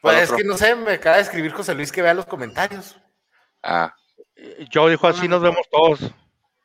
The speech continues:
Speaker 4: O a lo mejor te mandó, te mandó inbox, güey.
Speaker 1: Eh, no sé, lo que haya sido.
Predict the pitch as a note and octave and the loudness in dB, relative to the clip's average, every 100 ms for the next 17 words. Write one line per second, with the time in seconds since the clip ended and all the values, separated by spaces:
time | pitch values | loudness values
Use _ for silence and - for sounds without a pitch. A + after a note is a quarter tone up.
0 | - F#3 F#3 F3 F3+ F#3 A3+ F#3+ F3 G#3+ | -10 -6 -4 -6 -10 -8 -6 -4 -2 0
1 | A3 A3 G#3 E3+ F#3 G3+ A#3+ C#4+ C#4 A3 | 0 -2 -6 -6 -4 -4 -6 -12 -16 -20
2 | E3 _ _ _ _ _ _ E3 G3+ G3+ | -20 _ _ _ _ _ _ -20 -16 -12
3 | - - E2 E2 _ - C3+ D#3 E3 D#3+ | -10 -8 -8 -8 _ -10 -2 2 2 4
4 | G2+ F2 E2+ | 4 4 2